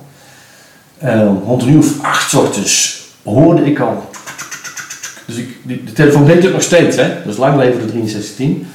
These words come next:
Dus ik belde dezelfde man op. "Ja," zegt hij, "ik heb de helikopter, heb ik opgestuurd."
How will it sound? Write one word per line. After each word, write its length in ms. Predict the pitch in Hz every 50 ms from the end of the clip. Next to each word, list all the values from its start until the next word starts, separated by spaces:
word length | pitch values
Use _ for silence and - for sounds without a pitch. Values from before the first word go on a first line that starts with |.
| - - _ _ _ _ _ -
Dus 120 | - 110
ik 120 | 113 110
belde 320 | 127 156 170 160 127 107 104
dezelfde 360 | - - 127 131 123 104 101
man 180 | 104 120 135 143
op. 160 | 139 - 117
"Ja," 340 | 117 117 117 123 135 147 151
zegt 160 | 143 143 143 135
hij, 100 | - -
"ik 80 | -
heb 180 | 135 117 - -
de 60 | 117
helikopter, 680 | 110 107 107 107 110 110 - 143 139 139 - 117 107 107
heb 120 | 101 98
ik 160 | 98 98 -
opgestuurd." 300 | - - - - - -